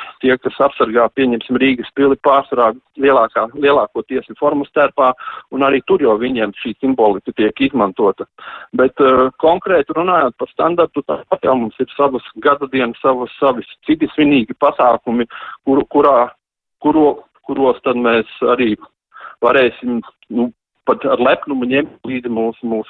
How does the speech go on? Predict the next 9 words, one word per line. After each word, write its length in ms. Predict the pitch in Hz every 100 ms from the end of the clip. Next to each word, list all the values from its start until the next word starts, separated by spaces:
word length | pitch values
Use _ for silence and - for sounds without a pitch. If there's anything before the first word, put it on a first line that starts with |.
| -
simbolu 460 | 143 139 123 127
galveno, 560 | 127 131 131 135 131 127
un, 100 | 123
nu, 80 | 123
tādā 300 | 123 123 127
veidā 320 | 135 135 131
viņš 160 | 123 -
mūs 140 | 120
pavadīs. 420 | - 147 123 104